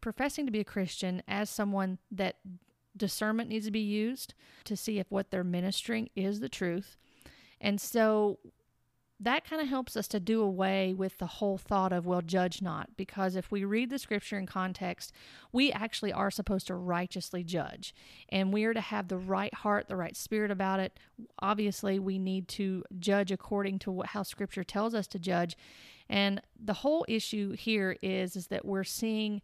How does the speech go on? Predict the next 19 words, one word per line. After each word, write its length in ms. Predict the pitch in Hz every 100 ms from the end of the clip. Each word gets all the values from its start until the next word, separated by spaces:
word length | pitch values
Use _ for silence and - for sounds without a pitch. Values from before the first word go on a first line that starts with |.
| - - - -
the 540 | 202 190 202 190 190 - - _ -
evidence 560 | 233 247 214 196 196 -
of 400 | 202 190 190 - _
false 360 | - 202 220 -
prophecy 720 | 208 185 190 - 208 196 208 _
and 300 | 196 185 190 -
false 380 | - 180 170 -
prophets. 580 | 190 180 - - - - _ - - - - _
And 380 | 202 202 202 196 _ _
the 320 | 185 185 208
definition 880 | 180 202 202 262 226 220 - 185 190 - _ 196
of 220 | 196 196
a 100 | 202
false 320 | - 180 185
prophet 400 | - 170 - 196
is 140 | 202 190
someone 500 | - 208 196 190 196
who 460 | - 196 190 208 - _ - - _ _ -
prophesies 760 | 208 190 214 - 170 180 -